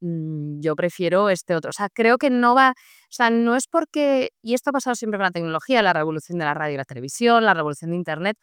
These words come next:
no es que porque aparezca algo nuevo desaparece lo antiguo, sino que se hacen maridajes, nuevas combinaciones y siempre queda, mira, hace nada en el apagón lo vimos, o sea, la radio, la radio más antigua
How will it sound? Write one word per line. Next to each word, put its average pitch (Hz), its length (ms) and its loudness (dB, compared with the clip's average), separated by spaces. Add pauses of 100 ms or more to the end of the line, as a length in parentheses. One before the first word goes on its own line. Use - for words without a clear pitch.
(340)
no 208 140 -2
es 226 180 0
que 269 160 0
porque 214 300 -2
aparezca 196 400 0
algo 180 200 4
nuevo 185 580 4
desaparece 175 640 -4
lo 151 80 -2
antiguo, 180 600 -2 (340)
sino 185 380 0
que 202 460 0 (540)
se - 240 -4
hacen 196 240 -2
maridajes, 262 540 0
nuevas 190 300 -2
combinaciones 208 800 -4
y 277 160 -2
siempre 226 520 -4
queda, 220 420 0
mira, 190 260 -4 (200)
hace 127 240 -8
nada 165 200 -2
en 170 60 0
el 170 80 0
apagón 175 380 2
lo 208 80 4
vimos, 226 380 2
o 190 60 -4
sea, 185 180 2
la 165 120 0
radio, 214 640 2 (400)
la 202 180 4
radio 220 720 2
más 220 260 2
antigua 233 600 0